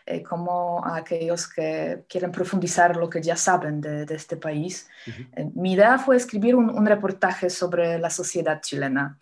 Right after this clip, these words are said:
Speaker 1: no tanto algún conjunto de, de curiosidades sobre el país o, o un libro de guía, pero,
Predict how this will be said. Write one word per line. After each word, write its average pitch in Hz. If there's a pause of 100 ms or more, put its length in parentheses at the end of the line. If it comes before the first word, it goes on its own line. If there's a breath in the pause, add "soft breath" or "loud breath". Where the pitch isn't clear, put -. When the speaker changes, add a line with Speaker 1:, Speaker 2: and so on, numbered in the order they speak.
(180 loud breath)
Speaker 1:
no 170
tanto 180
algún 175
conjunto 175
de, 160
de 156
curiosidades 180
sobre 180
el 170
país 170
o, 156 (280 loud breath)
o -
un 160
libro 175
de 160
guía, 185
pero, 170